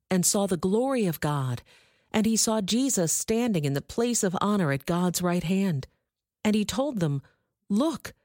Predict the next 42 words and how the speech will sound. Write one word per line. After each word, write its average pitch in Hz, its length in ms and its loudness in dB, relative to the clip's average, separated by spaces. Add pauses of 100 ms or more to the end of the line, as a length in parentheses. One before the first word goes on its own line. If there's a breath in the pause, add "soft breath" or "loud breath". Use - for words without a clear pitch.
(340)
I 247 220 2
see 233 240 -2
the 190 100 2
heavens 240 540 -2
opened, 151 440 -2 (380 loud breath)
and 220 140 2
the 220 80 2
Son 302 280 -2
of 233 160 -2
Man 220 360 0
standing 254 520 0
in 160 100 0
the 165 60 0
place 233 400 -2
of 208 120 0
honor 226 420 0
at 151 140 -6
God's 214 360 -2
right 214 240 0
hand." 220 480 -4 (960 soft breath)
Then 156 120 2
they 139 100 0
put 151 200 -4
their 135 120 0
hands 208 380 0
over 170 160 0
their 151 200 -2
ears 147 340 -2
and 139 100 -2
began 147 300 -2
shouting, 147 600 -2 (600 soft breath)
they 196 140 2
rushed 202 460 -2
at 147 80 -2
him 143 180 -2
and 147 140 -2
dragged 208 460 -2
him 220 140 2
out 175 120 -2
of 160 80 -4
the 160 80 -2
city 151 420 -2